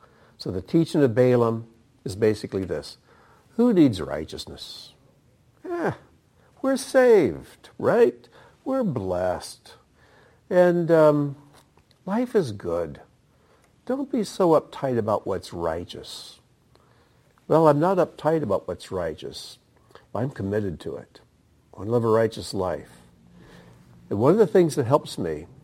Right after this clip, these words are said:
is the realization, I have a, I think, an inflated realization more than many, that I am going to stand before God to give an account of my life. For some reason, that is a very strong realization in me.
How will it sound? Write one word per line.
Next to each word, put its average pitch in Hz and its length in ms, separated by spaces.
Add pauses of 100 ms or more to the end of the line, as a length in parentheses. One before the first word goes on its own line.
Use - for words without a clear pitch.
(280)
is 117 180
the 113 120
realization, 135 1040
I 107 120
have 120 180
a, 95 240 (340)
I - 220
think, 151 400 (100)
an 110 160
inflated 123 800
realization 104 720
more 104 300
than 104 200
many, 98 320 (320)
that 110 220
I 135 420
am 143 200
going 107 320
to 127 100
stand 104 640
before 110 640 (120)
God 98 380
to 107 60
give 104 180
an 113 60
account 101 300
of 95 60
my 107 120
life. 151 400 (960)
For - 80
some 160 280
reason, 147 300
that 120 140
is 113 140
a 104 80
very 117 500
strong 120 560
realization 98 800
in 87 180
me. 85 240